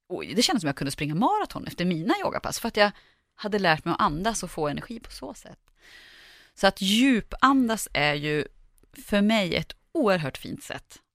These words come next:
att samla på mig och landa i mig själv faktiskt, för att hinna med och orka saker också. Det är samma, folk har inte tid att träna, eller, och då undrar jag, hur, hur har de inte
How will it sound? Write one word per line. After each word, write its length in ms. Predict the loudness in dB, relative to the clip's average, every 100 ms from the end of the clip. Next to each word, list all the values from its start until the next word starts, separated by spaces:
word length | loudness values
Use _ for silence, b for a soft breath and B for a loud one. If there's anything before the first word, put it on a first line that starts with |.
| _ _ -12
att 160 | -10
samla 360 | -6 -2 0 -2
på 220 | -4 -4
mig 220 | -2 0
och 100 | 0 0
landa 340 | -2 -4 -8
i 200 | -6 -8
mig 260 | -8 -12 -14
själv 260 | -14 -14 -16 _ _ _ _
faktiskt, 440 | -20 -20 -20 -12
för 120 | -4
att 140 | -4 -2
hinna 240 | -2 0
med 320 | -2 -2 -2
och 180 | -4 -4
orka 360 | -6 -6 -8 -6
saker 540 | -6 -8 -8 -12 -10
också. 380 | -14 -14 -14 -16 b b b b _
Det 60 | -10
är 40 |
samma, 220 | -2 -2
folk 220 | -2 -6 -2
har 100 | -4
inte 180 | -4
tid 280 | -8 -8 -8
att 80 | -8
träna, 500 | 0 2 2 -2 -2
eller, 200 | -4 -6 -10 -18 -20 _ _ _ _ -20 -8
och 100 | -2
då 60 |
undrar 200 | 0 0
jag, 160 | 0 -2
hur, 240 | -2 -6
hur 120 | -8 -6
har 140 | -6
de 100 | -4
inte 220 | -6 -8